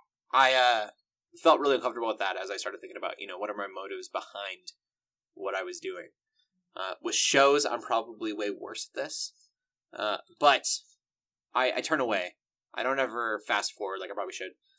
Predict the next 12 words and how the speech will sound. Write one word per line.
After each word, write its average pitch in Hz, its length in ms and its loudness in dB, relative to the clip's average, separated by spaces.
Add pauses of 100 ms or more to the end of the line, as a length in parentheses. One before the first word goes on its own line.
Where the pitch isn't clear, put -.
(180)
And 101 300 -4 (400)
there 113 160 -2
are 104 60 -4
very 123 300 4
few 110 720 -12 (600)
shows 113 380 -6
or 101 60 -10
movies 98 340 -12
that 98 100 -6
I've 92 160 -6
turned 95 320 -12
down 90 300 -6